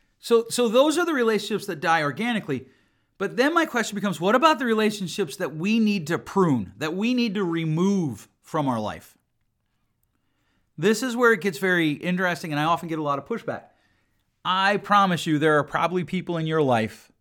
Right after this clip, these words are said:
in fact, almost every listener, I'll do it this way. I promise you that almost every person who hears this podcast, there are people in your life that you need to prune out. That,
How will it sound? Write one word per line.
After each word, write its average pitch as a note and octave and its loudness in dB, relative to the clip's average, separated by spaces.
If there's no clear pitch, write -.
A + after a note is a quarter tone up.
in B2 -6
fact, C#3+ 0
almost D3+ 0
every E3 0
listener, C#3 2
I'll C#3 -2
do C#3 0
it A2+ -2
this A2 -6
way. E2+ -10
I F#3+ 6
promise G3 2
you F3 0
that D#3 4
almost D3 0
every E3+ -2
person E3 -4
who C#3+ -4
hears C3+ -2
this C3 -4
podcast, D3+ -4
there E3 2
are D3 2
people G3+ -6
in E3 -6
your D#3 -2
life B2 -2
that A2+ -8
you B2 -4
need A2+ -4
to A2 -6
prune G#2 -4
out. E2+ -8
That, C3+ -4